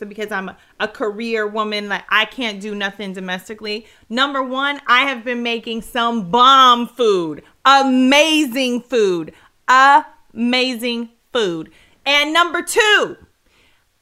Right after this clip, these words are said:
I have been an organizational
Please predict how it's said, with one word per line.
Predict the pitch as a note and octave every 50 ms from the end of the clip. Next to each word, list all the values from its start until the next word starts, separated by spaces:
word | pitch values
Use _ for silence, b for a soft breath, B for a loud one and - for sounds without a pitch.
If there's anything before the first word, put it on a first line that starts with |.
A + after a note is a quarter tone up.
| _ _ _ _ _ -
I | B3 C#4 D4 D#4+ F4+
have | F#4+ F#4+ F#4 F4+ D4 C4 A#3
been | C4 C#4 C4+ C4 C4+ C4+
an | B3+ C4+ C4 A#3 - -
organizational | A3+ A#3 A#3+ A#3+ A#3+ C4 C4 C4 B3+ G3+ A3+ G#3 G#3 G3+ - - A3 G3+ F#3+ F#3 F#3 G3+ -